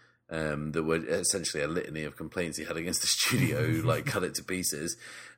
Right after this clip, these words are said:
Speaker 1: that exists now in his, probably as near as you're gonna get to his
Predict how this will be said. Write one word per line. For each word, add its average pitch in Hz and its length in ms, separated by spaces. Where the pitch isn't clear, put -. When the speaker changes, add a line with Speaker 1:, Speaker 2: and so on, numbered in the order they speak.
Speaker 1:
that 101 160
exists 101 420
now 73 320
in 95 200
his, 87 400
probably 90 260
as 80 180
near 90 400
as 85 120
you're 87 160
gonna 82 180
get 90 320
to 80 140
his 78 480